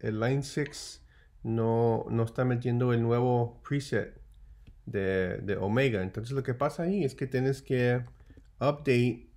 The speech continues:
tienes que hacer un update con tu, con tu Helix y también con tu software del Line si-, del H X Edit. Entonces lo que vamos a hacer aquí, vamos para line six dot com y en Downloads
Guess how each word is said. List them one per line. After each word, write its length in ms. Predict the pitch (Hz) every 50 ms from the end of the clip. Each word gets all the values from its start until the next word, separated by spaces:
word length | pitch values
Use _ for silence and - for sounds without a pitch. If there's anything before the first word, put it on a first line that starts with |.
| - - - -
tienes 300 | - 131 135 139 135 -
que 80 | -
hacer 240 | 143 - - 147 147
un 140 | 156 156 160
update 340 | 156 143 135 143 139 139 139
con 240 | - 143 131 120
tu, 280 | - 127 117 117 117 - - 110 -
con 160 | 143 131 123
tu 220 | 120 135 117 110 110 -
Helix 580 | - 147 165 180 208 233 226 - - - - - - - - - - - - -
y 120 | 135 127
también 320 | 123 139 131 131 139 143
con 180 | - 165 147 131
tu 100 | 143 131
software 440 | 120 - 147 139 139 - - 151 143
del 200 | 131 113 110 113
Line 220 | 117 123 127 123
si-, 220 | 120 - 143 135 123
del 240 | 123 120 113 117
H 280 | - 123 127 123 - 143
X 180 | 135 - - -
Edit. 300 | 120 123 113 98 - - - - - -
Entonces 320 | - - - 110 110 117 120
lo 100 | 123 117
que 80 | 117
vamos 220 | 113 113 120 131 139
a 60 | 156
hacer 180 | 143 - 160 156
aquí, 500 | 165 165 - 156 127 127 135 135 - - - - - - - - - - _ - - - - - -
vamos 260 | 113 113 120 120 -
para 260 | - 120 110 104 104
line 120 | 113 117 117
six 280 | - - 131 - -
dot 240 | - 131 - - -
com 440 | - 123 110 104 110 113 117 117 - - - - _ - - - - - - - - - - - - - - - - - - - - - -
y 420 | - 120 117 113 113 110 113 107 -
en 320 | - 107 110 110 113 107
Downloads 1000 | 104 120 135 147 156 151 131 107 95 92 90 90 92 101 110 - - - - -